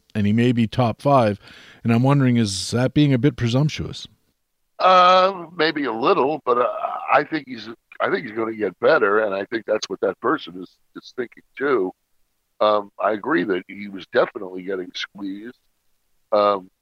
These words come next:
Speaker 2: so his strikeout rate is probably gonna come down. It's still a little high, but he's so talented, and he's so obviously ready to hit in the major leagues that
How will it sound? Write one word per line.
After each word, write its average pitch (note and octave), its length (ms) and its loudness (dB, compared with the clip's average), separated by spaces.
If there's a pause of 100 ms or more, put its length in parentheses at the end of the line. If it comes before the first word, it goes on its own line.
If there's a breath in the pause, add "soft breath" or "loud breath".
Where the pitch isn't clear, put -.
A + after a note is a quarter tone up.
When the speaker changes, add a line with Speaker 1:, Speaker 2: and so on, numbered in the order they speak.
Speaker 2:
so A2 240 -2
his G2 100 -8
strikeout A#2 560 -2
rate G2 200 -4
is F#2+ 160 -12
probably F#2 380 -2
gonna F#2+ 200 -8
come F2 260 -6
down. G2 260 -4
It's - 160 -12
still C3 220 -6
a F#2 180 -6
little E2+ 220 -6
high, A#2 260 2
but F#2+ 180 -6 (460)
he's C#3 160 -14
so D3 580 -6 (100)
talented, A2+ 560 -6 (720)
and G#2+ 220 0 (120)
he's A2+ 300 -8
so C#3+ 400 -2
obviously A#2 640 -2
ready G#2 320 -2
to F2+ 140 -6
hit A2 200 -4 (160)
in F2 100 -16
the F2 120 -14
major F2+ 300 -12
leagues F#2+ 460 -6
that E2+ 140 -6